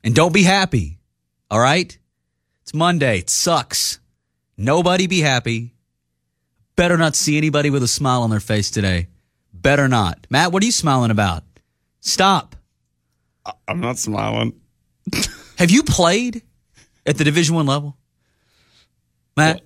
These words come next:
Speaker 2: well, I can tell you this. I don't have any children, but I know when your kids suck.
Speaker 1: What's that mean?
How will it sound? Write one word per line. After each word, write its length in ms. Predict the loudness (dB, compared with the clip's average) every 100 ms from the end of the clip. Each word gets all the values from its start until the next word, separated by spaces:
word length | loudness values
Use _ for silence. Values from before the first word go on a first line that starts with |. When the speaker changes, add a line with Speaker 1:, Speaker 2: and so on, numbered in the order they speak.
| _ -4
Speaker 2:
well, 80 | -2
I 80 |
can 120 | -2 -2
tell 140 | 0
you 120 | 0
this. 480 | 0 -2 -2 -6 -8 _ _ _ _ _ _ -4
I 120 | 0
don't 140 | 0 0
have 200 | 0 0
any 120 | -2
children, 460 | 0 -2 -2 -2 -2
but 140 | 0
I 100 | 0
know 140 | 2 0
when 160 | 0
your 140 | 0 -2
kids 300 | -4 -2 -4
suck. 460 | -2 -2 -4 -10 -20 _ _ _ _ _ _ _ _ _ _ _ _ _ _ _ _ _ _ _ _ _ -6
Speaker 1:
What's 200 | -4 0
that 160 | 0
mean? 280 | 0 0 -2